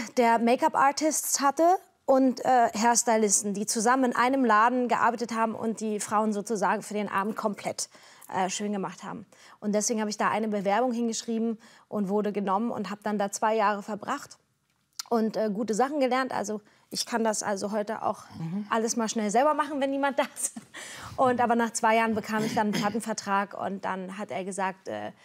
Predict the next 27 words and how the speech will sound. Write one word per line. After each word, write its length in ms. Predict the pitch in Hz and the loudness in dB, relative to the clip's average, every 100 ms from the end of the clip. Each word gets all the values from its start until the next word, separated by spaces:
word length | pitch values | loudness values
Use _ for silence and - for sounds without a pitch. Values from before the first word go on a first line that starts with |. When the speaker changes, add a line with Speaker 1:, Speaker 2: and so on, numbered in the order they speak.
| - _ - | -20 _ -2
Speaker 1:
„Geh 280 | 226 285 | 2 4
unbedingt 720 | 277 254 233 240 240 247 - - | 4 2 2 2 2 0 -4 -4
und, 380 | 208 214 208 | -2 -2 -2
ähm, 280 | - 127 214 | -2 -2 0
wann 140 | 208 220 | 0 0
immer 220 | 240 233 | 2 2
was 180 | 220 - | 0 -2
schief 200 | 226 - | -4 -4
geht, 180 | 208 | -6
kannst 240 | - 202 - | -4 -6 -6
du 40 | |
zurückkommen.“ 540 | - - 208 - 190 185 | -10 -12 -14 -14 -18 -8
Speaker 2:
Mhm, 300 | 196 180 208 | -4 -4 -2
das 120 | 214 | 0
Speaker 1:
Ist 60 | 220 | 0
Speaker 2:
ist 60 | 220 | 4
Speaker 1:
aber 100 | 262 | 4
Speaker 2:
ja 60 | |
auch 40 | 190 | 4
ganz 160 | 277 | 2
Speaker 1:
nicht 120 | 330 | 4
Speaker 2:
wichtig 260 | 294 196 - | 2 0 -2
dann, 120 | 175 | 0
dass 160 | 180 180 | -2 -2
die 100 | 185 | 0
Lehrer 260 | 175 185 | 2 4
einen, 320 | 202 190 196 | 4 2 0